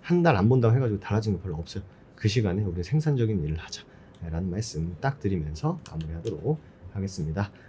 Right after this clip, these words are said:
아, 오늘 하루도 여러분들 너무 고생 많으셨고요. 자꾸 초치는 얘기만 해서 죄송한데 어쨌든 그래요.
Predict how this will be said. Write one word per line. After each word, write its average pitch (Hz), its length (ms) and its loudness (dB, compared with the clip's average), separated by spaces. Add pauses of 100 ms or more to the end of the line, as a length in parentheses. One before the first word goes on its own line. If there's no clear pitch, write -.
(140)
아, 98 140 6
오늘 110 220 8
하루도 151 360 10
여러분들 107 440 6
너무 127 260 6
고생 104 300 2
많으셨고요. 117 600 0 (360)
자꾸 143 480 8
초치는 196 400 8
얘기만 151 280 8
해서 151 140 6
죄송한데 107 460 4
어쨌든 139 420 4
그래요. 123 460 8